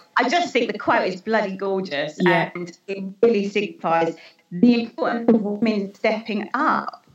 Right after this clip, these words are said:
Speaker 1: and allowing themselves to be part of this world.
Speaker 2: Yeah.
Speaker 1: You know,
Speaker 2: Yeah.
Speaker 1: and dropping those filters is really, really hard and can be really, really painful. But I can tell you the view on the other side is worth every single step.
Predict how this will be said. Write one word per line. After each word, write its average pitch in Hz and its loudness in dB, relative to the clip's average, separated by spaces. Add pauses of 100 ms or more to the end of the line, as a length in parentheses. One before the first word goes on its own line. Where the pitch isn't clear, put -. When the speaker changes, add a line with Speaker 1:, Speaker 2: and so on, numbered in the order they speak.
(220)
Speaker 1:
and 226 -2 (540)
allowing 262 4
themselves 170 0
to - -14
be 226 -2
part 214 0
of 190 -2
this - -10
world. 185 0
Speaker 2:
Yeah. 151 0 (240)
Speaker 1:
You 254 4
know, 240 6
Speaker 2:
Yeah. 175 4
Speaker 1:
and 202 -2 (380)
dropping 294 4
those 214 2
filters 180 2
is 185 -10
really, 190 2
really 180 0
hard 147 0 (480)
and 175 2
can 185 2
be 190 -4
really, 175 2
really 165 -2 (120)
painful. 175 0 (180)
But 185 2 (100)
I - -4
can 190 0
tell 240 -2
you 240 -2
the 180 2
view 202 4
on 185 2
the 180 2
other 175 0
side 156 0
is 160 -2
worth 175 2
every 180 -2
single 160 4
step. - 2